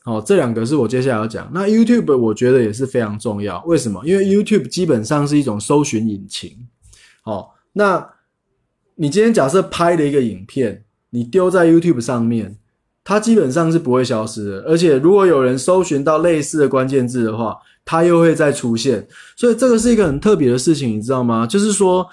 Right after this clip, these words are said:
你今天啊，花时间啊，呃，可能，比如说你是业务好了，你今天谈了一个人，花了一个小时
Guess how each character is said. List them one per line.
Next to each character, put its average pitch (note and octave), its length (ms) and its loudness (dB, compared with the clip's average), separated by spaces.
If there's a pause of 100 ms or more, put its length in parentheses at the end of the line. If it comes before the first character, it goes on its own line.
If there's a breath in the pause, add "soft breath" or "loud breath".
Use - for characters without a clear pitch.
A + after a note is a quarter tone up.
(160 loud breath)
你 C3 100 -2
今 F3 140 0
天 G3+ 200 2
啊， D#3+ 160 4
花 E3+ 220 2
时 C#3 240 -2
间 C3+ 320 2
啊， A#2 260 -2 (460 soft breath)
呃， A#2 400 -2
可 B2+ 140 -4
能， B2 280 0 (420)
比 C#3+ 100 0
如 D#3+ 40 4
说 A3 120 4
你 F3 120 2
是 D#3 120 2
业 E3 240 4
务 D3+ 140 4
好 G2 180 -4
了， F#2+ 180 -8
你 G#2 160 -6
今 C#3 140 -2
天 D#3+ 120 2
谈 B2+ 200 -4
了 B2 100 0
一 B2 100 2
个 A#2 80 0
人， G#2 120 -4
花 B2 160 -2
了 A#2 60 0
一 A#2 40 0
个 A2 100 -2
小 F#2+ 220 -12
时 - 200 -14